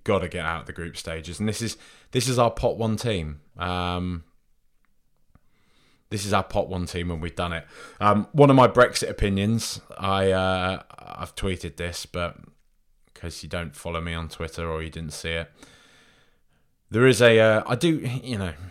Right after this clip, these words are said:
I do think there's a certain type of referee in European football that just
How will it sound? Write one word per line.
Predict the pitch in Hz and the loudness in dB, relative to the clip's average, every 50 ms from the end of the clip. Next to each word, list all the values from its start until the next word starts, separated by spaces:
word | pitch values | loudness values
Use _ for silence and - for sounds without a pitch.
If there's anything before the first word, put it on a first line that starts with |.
| - - _ _ _ _ _ _ _ _ _ _ _ _ _ _ _ _ _ _ _ | -20 -20 _ _ _ _ _ _ _ _ _ _ _ _ _ _ _ _ _ _ _
I | - 117 | -8 -4
do | 104 131 139 127 | 2 4 4 4
think | - - 120 113 101 | 4 2 -2 -2 -2
there's | 110 104 98 | -4 -4 -4
a | 107 | -4
certain | 101 - - 120 110 107 107 90 82 95 95 98 95 92 | -4 -2 0 2 2 2 2 2 0 -2 -2 -2 -2 -4
type | 92 - - - 101 95 - - | -4 -6 -4 -4 -4 -4 -4 -6
of | 87 80 | -8 -6
referee | 92 90 - - - 87 85 82 82 80 80 82 82 - | -6 -6 -6 -6 -8 -6 -6 -6 -6 -6 -8 -10 -12 -12
in | 78 92 90 87 | -10 -8 -6 -4
European | 85 85 85 82 - - - 85 82 78 | -4 -4 -6 -6 -8 -8 -8 -8 -8 -8
football | - - 80 73 - - 78 78 76 73 78 | -10 -12 -14 -14 -14 -14 -14 -14 -14 -12 -14
that | 80 64 71 | -14 -14 -12
just | - 85 - - - - - - - | -12 -12 -10 -10 -12 -12 -14 -16 -20